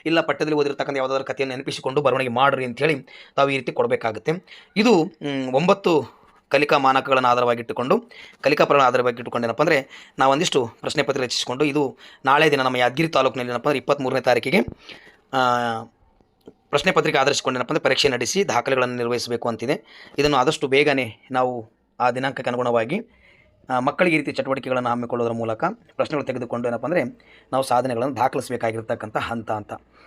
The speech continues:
ಇದು ಒಂದು ಭಾಗ ಆಗಿದೆ ಅಂತ ಅನ್ಕೊಂಡಿದ್ದೀನಿ ಅಂತ. But ಇನ್ನೊಂದು ಭಾಗ ಏನಿದೆ ಅಂತಂದ್ರೆ, ಈಗಾಗಲೇ ನಾವು ಗಮನಿಸಿಕೊಂಡಂಗೆ ಏನಪ್ಪ ಅಂತಂದ್ರೆ,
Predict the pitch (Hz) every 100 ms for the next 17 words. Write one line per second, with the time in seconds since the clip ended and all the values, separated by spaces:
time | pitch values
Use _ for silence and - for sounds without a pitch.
0 | _ _ 185 175 160 147 117 117 113 113
1 | 117 117 110 113 110 107 110 - - -
2 | - - 151 143 185 226 202 156 151 147
3 | 139 135 123 151 160 135 - - - -
4 | 151 160 180 180 139 143 165 - 143 139
5 | 135 131 131 - 170 139 -